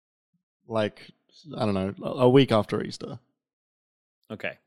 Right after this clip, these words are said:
Speaker 2: I just had some before we started the show.
Speaker 1: This. From last Easter?
Speaker 2: And
Speaker 1: You maniac?
Speaker 2: Pard-, what, pardon?
Speaker 1: From last Easter, you maniac?
Speaker 2: No, not twelve months ago. I did finish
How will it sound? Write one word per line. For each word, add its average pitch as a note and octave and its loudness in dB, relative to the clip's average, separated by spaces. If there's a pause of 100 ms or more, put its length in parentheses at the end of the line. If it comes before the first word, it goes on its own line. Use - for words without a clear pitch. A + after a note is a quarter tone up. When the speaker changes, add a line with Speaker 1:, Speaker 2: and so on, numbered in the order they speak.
(540)
Speaker 2:
I C#3+ 4
just F#3 2
had D3 2
some F#2+ -2
before G2+ -4
we F#2 -6
started F2 -6
the F2+ -16
show. - -14 (200)
Speaker 1:
This. A#2+ -10 (560)
From A#2+ -4
last A#2+ 2
Easter? D3 2
Speaker 2:
And B2+ 2 (320)
Speaker 1:
You A#2+ -8
maniac? B2+ -2
Speaker 2:
Pard-, C3+ 2 (680)
what, C3 -6
pardon? G#3 4
Speaker 1:
From B2+ 4
last A#2 4
Easter, C3 4
you C3 8
maniac? C3+ 0 (580)
Speaker 2:
No, F3 12
not A3 8
twelve D#3 8
months B2+ 0
ago. G#2+ 2
I A#2+ 6
did F#3 2
finish C#3+ -2